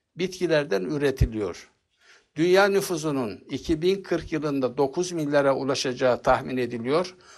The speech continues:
Bu da daha fazla çevresel sorun anlamına geliyor. Türkiye'de yılda yaklaşık beş milyon kamyon çöp çevreye atılıyor.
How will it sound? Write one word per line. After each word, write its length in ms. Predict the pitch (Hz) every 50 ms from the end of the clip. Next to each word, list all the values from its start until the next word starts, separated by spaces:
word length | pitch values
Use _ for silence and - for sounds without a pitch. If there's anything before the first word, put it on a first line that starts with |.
| - _ _ -
Bu 220 | 165 202 185 151
da 280 | 139 127 139 165 175 - _ _ _ _ _ _ _ _ _ _ -
daha 260 | 143 147 175 190 185
fazla 480 | 185 - 160 156 147 135 135 131 120 -
çevresel 760 | - - 151 160 156 151 156 151 139 - 170 170 160 147
sorun 520 | - - - - 147 151 156 160 151 139 135 -
anlamına 680 | - 143 147 151 151 147 147 147 151 151 156 185 190 170
geliyor. 720 | 139 131 135 135 135 131 127 113 98 87 82 - - - _ _ _ _ - - - - - - - _ _ -
Türkiye'de 560 | - 180 196 190 - 208 202 196 196 196 202
yılda 380 | 190 185 175 175 170 170 196 190
yaklaşık 600 | 180 170 156 156 - 165 160 - 185 - - -
beş 240 | 165 190 196 190 -
milyon 380 | 165 160 156 143 143 139 135 127
kamyon 520 | - - 147 151 156 156 147 139 123 113
çöp 320 | - - - 143 131 - -
çevreye 420 | - - 147 143 143 147 147 147
atılıyor. 600 | 151 143 - - 160 160 170 180 185 185 - -